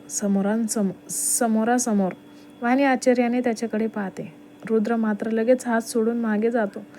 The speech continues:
रुद्र थंड आवाजात, पण काळजी दडलेली, "काळजी घे, उगीच स्वतःला इजा करून घेऊ नकोस." तो परत जागेवर बसतो. फोन उचलतो, जणू काही घडलंच नाही. पण वाणीच्या डोळ्यात हलकीशी चमक येते. पूजा संपते. पंडितजी आशीर्वाद देतात.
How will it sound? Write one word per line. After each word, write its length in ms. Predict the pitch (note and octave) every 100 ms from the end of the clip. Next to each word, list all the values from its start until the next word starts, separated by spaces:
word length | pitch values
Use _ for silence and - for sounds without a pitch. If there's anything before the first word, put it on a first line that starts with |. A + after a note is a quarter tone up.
| - - -
रुद्र 280 | D4 D4 D4+ D4+
थंड 220 | C#4+ D4+
आवाजात, 360 | C#4+ A#3 A3
पण 240 | G3+ A#3 A3+
काळजी 380 | A3+ G3+ G#3 A3+
दडलेली, 480 | G#3 G3 F#3+ F#3 F3 - - - - -
"काळजी 340 | G3+ G#3+ B3
घे, 180 | G#3+ F3 -
उगीच 280 | A3 A#3+
स्वतःला 320 | - G#3 G#3+ A3
इजा 220 | G#3+ A3+
करून 340 | A3+ A3 A3+
घेऊ 140 | G#3+ F#3+
नकोस." 400 | F#3 D#3+ E3 - - -
तो 60 |
परत 260 | G#3 G3+ G#3 G3+
जागेवर 360 | G3+ F#3+ G3
बसतो. 420 | G#3 G3+ - - - - - - -
फोन 240 | C#4+ D4
उचलतो, 440 | C#4 B3+ G#3+ G3
जणू 280 | G3 A3 A#3+
काही 240 | B3 A#3+ A#3
घडलंच 380 | G#3 G3+ A3+ B3
नाही. 200 | A3 F#3 - - - - - -
पण 240 | A#3+ G#3 A3 - - - - - - - - - - - - - - - -
वाणीच्या 380 | G#3 A#3+ B3+ C4+
डोळ्यात 260 | A#3 A#3 A#3
हलकीशी 380 | A#3 A3 B3+ C4
चमक 380 | B3+ G#3 F#3+ F#3
येते. 320 | F3+ - - -
पूजा 260 | A3+ A3 A#3+
संपते. 520 | A3+ F#3+ F#3+ F3+ G#3
पंडितजी 600 | - G#3+ G#3 G3+ G3+ G#3+
आशीर्वाद 440 | G3+ - G#3+ A3
देतात. 320 | G#3 F3 -